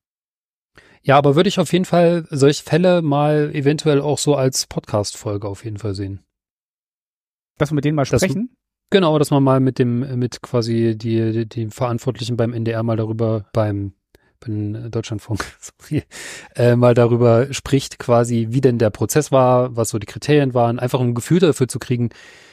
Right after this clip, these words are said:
Speaker 1: weil das ist ja eine ganz schön lange Zeit, die die da jetzt ge-, dran gesessen haben und ich hoffe nicht, dass es daran <laughs> lag,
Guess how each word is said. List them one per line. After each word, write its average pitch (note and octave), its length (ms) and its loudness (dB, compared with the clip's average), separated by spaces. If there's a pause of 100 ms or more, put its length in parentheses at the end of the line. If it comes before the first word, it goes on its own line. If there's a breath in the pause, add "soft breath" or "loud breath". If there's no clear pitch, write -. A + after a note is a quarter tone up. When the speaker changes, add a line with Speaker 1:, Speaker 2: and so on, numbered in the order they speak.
(440 loud breath)
Speaker 1:
weil B2 260 2
das B2+ 160 2
ist - 200 -2
ja F#3+ 40 6
eine D#3 140 4
ganz D3 200 2
schön C#3 140 4
lange B2 280 4
Zeit, C#3+ 300 0
die A#2 80 0
die G#2+ 140 0
da G#2+ 100 2
jetzt G#2 200 0
ge-, A2 180 2
dran A2 240 -2
gesessen A#2 340 0
haben G#2 200 -2
und A2+ 120 -4
ich A2 220 -4
hoffe C#3+ 240 2
nicht, C3 300 0
dass A#2 100 0
es A2+ 120 -4
daran B2+ 340 2
<laughs> A2+ 120 0
lag, C#3 200 2